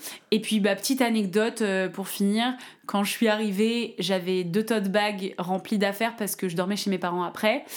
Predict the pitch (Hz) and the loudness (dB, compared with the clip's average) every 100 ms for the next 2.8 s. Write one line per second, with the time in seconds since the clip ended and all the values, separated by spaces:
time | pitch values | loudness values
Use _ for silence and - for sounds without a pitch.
0 | - - _ 220 240 208 190 185 233 247 | -14 -18 _ 2 2 2 0 0 0 0
1 | 226 185 180 190 - 220 247 262 220 233 | 0 0 0 0 2 2 4 2 2 0
2 | 262 226 196 190 - 254 294 | 2 0 -2 -4 0 2 2